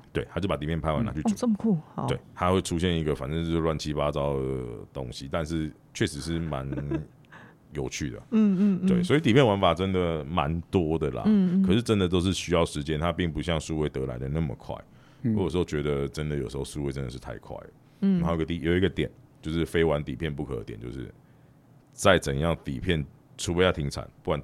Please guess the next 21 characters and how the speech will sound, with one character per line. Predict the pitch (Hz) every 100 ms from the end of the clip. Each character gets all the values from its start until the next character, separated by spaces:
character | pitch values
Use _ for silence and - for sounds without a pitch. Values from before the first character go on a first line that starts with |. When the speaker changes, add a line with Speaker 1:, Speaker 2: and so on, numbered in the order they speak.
| -
Speaker 1:
机 | 78
子 | 65
都 | 62
不 | 69 -
太 | 64
会 | 64
降 | - -
价。 | - - - -
Speaker 2:
什-， | - - - 185
什 | -
么 | 165
意 | 180
思？ | 175 165 185
Speaker 1:
除 | - 104
非 | 104 120
底 | 117 76
片 | 64 90
没 | 73 65
有 | 69 52
了， | - - -
Speaker 2:
对。 | - 175 156